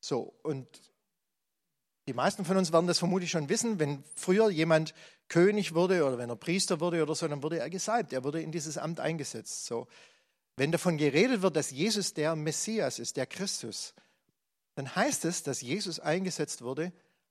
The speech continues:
als dieser verheißene Retter, der kommen sollte, um sein Volk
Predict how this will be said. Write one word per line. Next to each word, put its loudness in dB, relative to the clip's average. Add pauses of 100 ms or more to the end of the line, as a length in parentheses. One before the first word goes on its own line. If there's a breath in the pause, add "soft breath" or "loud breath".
(120)
als -4
dieser -4
verheißene -4
Retter, -10 (1120)
der -8
kommen -6
sollte, -4
um -10
sein -4
Volk -4